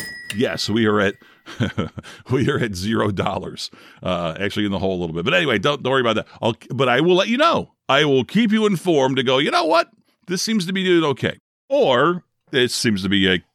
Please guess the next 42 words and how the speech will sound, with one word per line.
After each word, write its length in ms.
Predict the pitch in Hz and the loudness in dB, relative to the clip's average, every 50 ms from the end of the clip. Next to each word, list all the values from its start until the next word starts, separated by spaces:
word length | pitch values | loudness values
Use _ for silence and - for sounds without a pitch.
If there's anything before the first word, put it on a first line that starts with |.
| _ _ | _ _
complete 420 | - - 110 113 127 131 135 - - | -4 -2 0 2 2 0 0 -2 -2
colossal 520 | - 131 120 117 107 104 - 123 113 - | 0 2 2 2 2 2 2 2 2 2
waste 240 | 110 110 98 - - | 2 2 0 0 -4
of 120 | - - | -8 -8
time, 460 | - - - 143 139 135 123 123 117 - - - - - _ - | -6 -2 0 0 2 2 0 -2 -4 -8 -10 -18 -20 -20 _ 0
which 260 | 101 107 - - - - - - 110 - - 107 | 0 0 0 0 -2 -2 -2 -4 -4 -4 -6 -8
<laughs> 300 | 101 - _ - - - | -8 -8 _ -18 -16 -4
I'm, 180 | - 95 104 92 110 - - | -2 0 0 2 0 0 0
again, 280 | 101 101 95 113 98 | 0 0 2 2 2
I'm 120 | 85 85 85 | 2 2 2
betting 240 | 104 104 101 95 95 | 4 4 4 4 4
that's 240 | 98 95 - - | 2 2 0 0
gonna 180 | - 104 92 87 | -2 0 0 2
be 240 | 87 82 82 82 - _ _ _ _ _ _ _ _ _ _ | 2 2 0 0 -2 _ _ _ _ _ _ _ _ _ _
more 180 | 87 90 95 | 0 2 4
likely. 340 | 117 147 160 - - - - _ _ _ - - - - - - - | 4 2 2 0 -2 -6 -10 _ _ _ -20 -20 -20 -20 -20 -16 -8
Uh, 220 | - 101 104 101 - | -4 -4 -2 -2 0
I 120 | 113 113 | 0 -2
do 220 | 113 101 143 208 208 | 0 0 -2 -4 -4
promise 540 | - - 202 185 170 160 160 170 160 - - | -4 -2 0 0 2 2 0 -2 -4 -2 -2
that 160 | 143 123 117 | -2 0 0
I 120 | 110 107 | 0 0
am 220 | 107 113 123 147 143 | 2 0 0 0 0
going 240 | 147 151 160 160 | 0 0 0 -2
to 100 | - 156 | -2 -6
try 220 | 135 - 160 143 147 | -4 -2 -2 -2 -2
to 160 | 143 - 143 | -4 -8 -10
do 220 | 123 127 135 127 | -2 0 0 2
this 440 | 107 101 107 120 - - - - - - _ _ _ _ - | 2 2 0 0 0 -2 -4 -6 -8 -12 _ _ _ _ -4
every 220 | 98 - 165 175 | -2 0 0 0
day, 200 | 170 143 131 151 139 | 0 0 -2 -2 0
Monday 260 | 98 98 113 147 151 | 0 2 2 2 2
through 140 | 147 190 175 | 0 0 0
Friday, 400 | - 165 127 120 120 131 147 151 - _ | 0 0 0 0 -2 -4 -8 -10 -14 _
five 280 | _ 113 113 131 139 | _ -2 -2 -2 -2
times 280 | - 151 147 160 156 151 | -2 -2 -2 -2 0 0
a 60 | 165 | 0
week, 260 | 147 131 131 131 - - _ _ _ _ _ - | 2 2 0 -2 -6 -12 _ _ _ _ _ -4
ten 160 | 135 123 139 | -4 -2 -2
to 80 | - | -2
fifteen 400 | - - 160 147 - 170 165 175 | -2 -2 -4 -2 -2 -2 0 0
minutes, 440 | 156 131 127 143 147 - - - - | 0 0 0 -2 -4 -4 -6 -6 -8